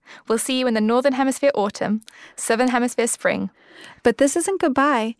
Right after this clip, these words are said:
Speaker 2: Join our Facebook group to keep in touch and connect with a like-minded group of women leaders and entrepreneurs. Hi, guys. It has been a long ride, a long, amazing ride. <laughs>
Speaker 1: Mm.
Speaker 2: Sylvie, how do you feel?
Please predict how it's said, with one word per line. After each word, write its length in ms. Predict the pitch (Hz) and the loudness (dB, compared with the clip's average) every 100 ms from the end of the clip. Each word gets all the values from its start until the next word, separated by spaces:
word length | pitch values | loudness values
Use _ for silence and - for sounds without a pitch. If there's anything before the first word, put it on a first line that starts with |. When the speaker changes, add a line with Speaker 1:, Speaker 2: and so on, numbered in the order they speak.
| - - - | -16 -20 -20
Speaker 2:
Join 260 | - 233 247 | -2 2 4
our 120 | 277 | 2
Facebook 420 | 269 240 240 254 240 | 4 2 2 -2 0
group 240 | 247 247 | -2 -2
to 80 | 214 | -4
keep 280 | - 214 214 | -6 -4 -4
in 100 | 208 | -4
touch 380 | - 202 269 508 | -2 -2 -2 -6
and 100 | 220 | -8
connect 460 | - 220 185 208 - | -4 -2 -2 -4 -6
with 140 | 214 | -6
a 40 | 185 | -2
like-minded 640 | 185 190 262 247 220 226 | 0 0 0 -2 0 -2
group 220 | 196 208 | -2 -2
of 100 | 208 | -2
women 300 | 208 202 202 | -2 -2 -2
leaders 360 | 196 226 277 311 - | 0 0 0 0 -4
and 240 | - 214 208 | -2 2 2
entrepreneurs. 800 | 214 - 214 180 - 220 - - _ _ _ _ _ _ _ _ | 0 -4 -4 -2 -2 -4 -8 -12 _ _ _ _ _ _ _ _
Hi, 260 | - 214 214 | -2 0 2
guys. 480 | 220 220 214 220 208 | 2 2 2 -2 -2
It 160 | 233 196 | -2 0
has 260 | 233 233 | -2 -2
been 260 | - 220 214 | -2 -2 -2
a 200 | - 214 | -2 -4
long 640 | 208 202 196 196 196 202 - | -2 -2 0 0 -2 -6 -8
ride, 500 | 208 202 185 180 180 - | -6 -2 0 0 -4 -4
a 60 | 214 | -4
long, 280 | 208 208 | -2 -2
amazing 600 | 208 208 196 208 214 214 | -2 -2 -2 -4 -6 -6
ride. 420 | 226 - - 277 269 | -6 -6 -2 -2 -2
<laughs> 40 | 233 | -6
Speaker 1:
Mm. 160 | - | 0
Speaker 2:
Sylvie, 260 | 226 240 269 | 2 4 4
how 120 | 240 | 2
do 80 | 262 | 2
you 100 | 311 | 0
feel? 420 | - 269 262 233 | 0 0 2 0